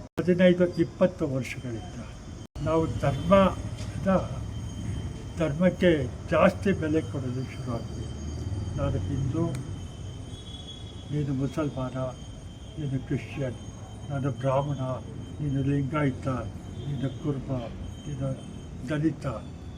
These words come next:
ಇದಕ್ಕೆ ಇಂಪಾರ್ಟೆನ್ಸ್ ಕೊಡೋಕ್ಕೆ ಶುರುವಾಗಿದೆ. ಆಗ ವ್ಯಕ್ತಿತ್ವವನ್ನು ನಾವು ಮರ್ತ್ವಿ. ಈಗ ವ್ಯಕ್ತಿತ್ವಕ್ಕೆ ಬೆಲೆ ಕೊಡೋಲ್ಲ, ವ್ಯಕ್ತಿಯ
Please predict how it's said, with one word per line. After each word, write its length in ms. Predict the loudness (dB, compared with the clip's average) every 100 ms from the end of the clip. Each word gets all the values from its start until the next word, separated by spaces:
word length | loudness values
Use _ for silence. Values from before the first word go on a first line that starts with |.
| -12 -10 -12 -12 0 8
ಇದಕ್ಕೆ 280 | 12 12 10 8
ಇಂಪಾರ್ಟೆನ್ಸ್ 440 | 8 8 8 2 2
ಕೊಡೋಕ್ಕೆ 260 | 0 0 -4
ಶುರುವಾಗಿದೆ. 440 | -6 -6 -8 -10 -12 -12 -12 -12 -12 -12 -12 -12 -12 -12 -12 -14 -14 -14 -14 -14 -6 6 6
ಆಗ 120 | 6 4 0 -4 -10 -12 -12 -12 -14 -14 -14 -14 -16 -2 8
ವ್ಯಕ್ತಿತ್ವವನ್ನು 880 | 8 10 12 12 12 10 12 12 10 8
ನಾವು 120 | 6 4
ಮರ್ತ್ವಿ. 400 | -2 -4 -10 -12 -12 -16 -16 -6 -2
ಈಗ 120 | -2 -4 -10 -14 -16 -16 -16 -16 -16 -16 -16 -6
ವ್ಯಕ್ತಿತ್ವಕ್ಕೆ 600 | -4 0 2 4 4 8 8
ಬೆಲೆ 180 | 8 4 0
ಕೊಡೋಲ್ಲ, 360 | -4 -4 -10 -12 -14 -14 -14 -14 -14 -16 -16 -16 -16 -16 -16 -16 -16 -14 -14 2 4
ವ್ಯಕ್ತಿಯ 340 | 4 6